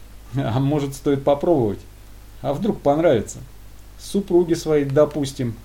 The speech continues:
предложите с кем-нибудь, кроме вас, в близкие отношения вступить». «А зачем вы так?» Мужик помрачнел. «Моя супруга порядочный и достойный человек».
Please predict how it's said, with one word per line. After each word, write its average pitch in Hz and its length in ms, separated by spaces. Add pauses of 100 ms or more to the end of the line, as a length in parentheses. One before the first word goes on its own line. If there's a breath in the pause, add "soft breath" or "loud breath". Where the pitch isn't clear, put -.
(200)
предложите 139 680
с - 100
кем-нибудь, 131 580
кроме 127 280
вас, 123 260
в 117 260
близкие 123 460
отношения 117 640
вступить». 104 380 (1040)
«А 90 440
зачем 95 800
вы 98 180
так?» 98 200 (1200 loud breath)
Мужик 113 560
помрачнел. 127 680 (140)
«Моя 101 520
супруга 127 760
порядочный 123 1040
и 110 40
достойный 147 880
человек». 143 720